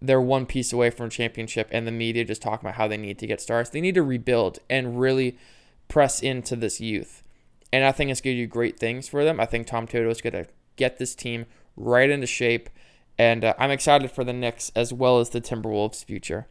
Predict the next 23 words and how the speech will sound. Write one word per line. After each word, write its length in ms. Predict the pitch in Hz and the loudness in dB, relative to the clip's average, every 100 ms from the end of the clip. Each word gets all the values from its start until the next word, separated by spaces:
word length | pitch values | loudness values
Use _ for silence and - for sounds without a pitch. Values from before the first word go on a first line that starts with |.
| - _ _ _ - _ - _ _ - - - _ _ | -20 _ _ _ -20 _ -20 _ _ -20 -20 -20 _ _
Next 520 | 135 165 - - - - - | 2 2 2 -10 -12 -20 -6
trade. 480 | - 139 123 78 71 - _ _ _ _ _ _ | 4 8 8 4 -8 -20 _ _ _ _ _ _
The 60 | 120 | 2
Denver 320 | 123 160 180 | 8 8 6
Nuggets 580 | 175 151 143 151 - - 127 | 4 4 4 2 -2 -10 2
got 300 | 131 123 - | 6 6 2
the 80 | |
number 220 | 127 131 160 | -4 -2 -2
twenty-four 500 | 170 160 156 156 147 | -2 -4 0 0 2
pick 240 | 143 135 | 2 2
in 60 | 156 | -2
the 80 | |
draft, 420 | 147 117 98 123 - | 2 2 4 0 -4
who 120 | 131 | 0
they 120 | 120 | 0
selected 520 | 123 123 123 117 117 - | 0 2 0 0 -6 2
R 160 | 123 143 | 4 4
J 220 | 143 147 | 4 0
Hampton 600 | - 113 110 - 117 170 - | 2 0 0 -4 -4 -6 -14
from 440 | - 135 131 127 | 2 4 4 2
the 80 | 120 | -4
U 320 | 123 139 151 | -2 2 6
S, 360 | 147 185 - - | 8 8 4 -12